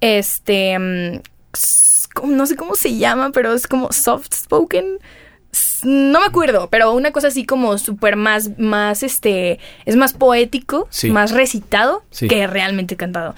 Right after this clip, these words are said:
Speaker 2: Sí.
Speaker 1: Entonces, está chido, está chido, de repente he explorado
Speaker 2: Y lo
Speaker 1: esas
Speaker 2: que está
Speaker 1: cosas.
Speaker 2: padrísimo que a mí también me, me alucinó mucho es como esta expresividad o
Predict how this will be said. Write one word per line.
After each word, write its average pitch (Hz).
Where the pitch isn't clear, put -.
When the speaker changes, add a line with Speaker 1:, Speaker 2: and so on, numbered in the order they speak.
Speaker 2:
Sí. -
Speaker 1:
Entonces, 262
está 330
chido, 269
está 254
chido, 220
de 214
repente 240
he 247
explorado 208
Speaker 2:
Y -
lo 147
Speaker 1:
esas 143
Speaker 2:
que 170
está 165
Speaker 1:
cosas. -
Speaker 2:
padrísimo 175
que 147
a -
mí 123
también 143
me, 147
me 113
alucinó 113
mucho 131
es -
como 131
esta 127
expresividad 117
o 117